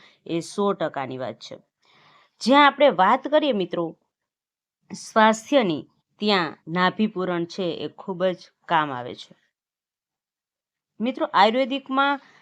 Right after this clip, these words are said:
નાભિપૂરણ છે એના વિશે ખૂબ લખાયેલું છે. તમે કોઈ શાસ્ત્રો વાંચજો અથવા તો તમે કોઈ વડીલોને પૂછશો કે નાભિપૂરણ એટલે શું, તો પણ તમને સરળ ભાષામાં, ગુજરાતી ભાષામાં સમજાવી દેશે. મિત્રો,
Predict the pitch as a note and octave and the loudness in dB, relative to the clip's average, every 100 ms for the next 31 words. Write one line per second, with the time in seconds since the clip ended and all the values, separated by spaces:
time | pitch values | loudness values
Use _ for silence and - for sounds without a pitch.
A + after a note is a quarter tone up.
0 | _ - F3+ G3+ G3+ B3 C4 C4+ C4 A3+ | _ -4 2 4 4 -2 -2 2 0 0
1 | C#4 G#3 - G#3 A#3 B3 G#3+ A3 - A#3+ | -4 -4 -2 -2 0 0 -2 -6 -6 -6
2 | A#3 - D#4 D4 F#3 F#3+ F#3 F#3+ D3+ C3+ | -6 -2 0 0 2 0 2 0 0 -2
3 | C3+ - C3+ - _ _ _ F3 F#3+ G3 | -10 -14 -16 -18 _ _ _ -4 -2 -2
4 | G3 G#3+ G3 F#3+ A3+ A#3+ C#4 A#3+ G3+ G3+ | -2 4 2 2 -2 2 2 0 -2 -2
5 | G#3+ B3 A#3+ B3+ B3+ C#4 B3 F#3+ G#3+ A3 | -2 -8 -4 -6 -4 -4 0 -2 -2 -4
6 | A3+ A#3 A3+ C4 - G#3+ G#3 E3 E3 E3+ | -4 -6 -6 -6 -4 -6 -4 -4 -4 -4
7 | G#3+ G#3+ G#3+ A3 G#3+ G#3+ A3 A3 B3+ E3 | -4 -4 -4 -2 -4 -4 -6 -4 -6 -6
8 | - _ _ G#3 G#3 A3+ A3 F#3 F3+ F#3 | -12 _ _ -8 -4 -6 -4 -4 -4 -4
9 | F#3 - G3 G#3+ A3 F#3 D#3+ - E3+ G3 | -6 -2 0 0 -2 -4 -4 -2 -2 -2
10 | A3 F#3 E3 F#3+ F#3+ G3+ G3+ D#3+ D3 - | -4 -6 -6 -4 -4 -4 -8 -12 -12 -8
11 | E3 G#3 A3 D3+ D3 D3 A#2 A2 - - | -4 -6 -4 -6 -6 -8 -8 -12 -18 -20
12 | _ _ _ _ - - _ C#4+ F#4 F#4 | _ _ _ _ -20 -20 _ -4 0 0
13 | F4 | 0